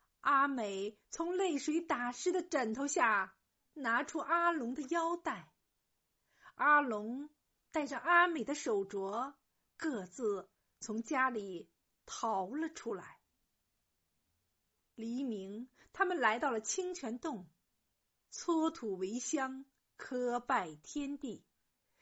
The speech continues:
请古老的山洞给他们做媒，请洁白的乳石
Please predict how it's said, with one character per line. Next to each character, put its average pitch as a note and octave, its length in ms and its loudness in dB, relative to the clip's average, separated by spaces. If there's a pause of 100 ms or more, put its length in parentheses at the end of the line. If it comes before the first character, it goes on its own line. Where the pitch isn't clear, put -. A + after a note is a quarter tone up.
(220)
请 B3+ 320 0
古 C4+ 280 0
老 D4 160 8
的 G#3+ 100 0
山 F4 400 4
洞 A3+ 360 0 (180)
给 D4+ 160 -4
他 B3+ 120 -4
们 D#4 140 -2
做 D#4 240 2
媒， A3 480 -4 (480)
请 D#4 280 4
洁 E4+ 320 4
白 E4 160 4
的 D#4 100 4
乳 C#4 320 2
石 D4 580 -2